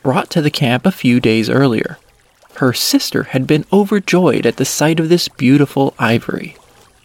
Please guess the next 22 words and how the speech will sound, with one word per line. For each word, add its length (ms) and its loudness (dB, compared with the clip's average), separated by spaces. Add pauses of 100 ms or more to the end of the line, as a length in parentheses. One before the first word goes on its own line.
(500)
The 120 -4
old 220 4
woman 380 2
approached 640 -4
the 80 0
center 340 -2
of 100 0
the 60 0
camp, 420 -2 (360)
where 140 0
three 300 0
fires 540 -4
were 260 2
arranged 460 0
in 100 0
a 100 2
triangle 600 -2 (340)
and 280 0
ringed 300 4
with 280 2
white 300 -4
stone. 560 -6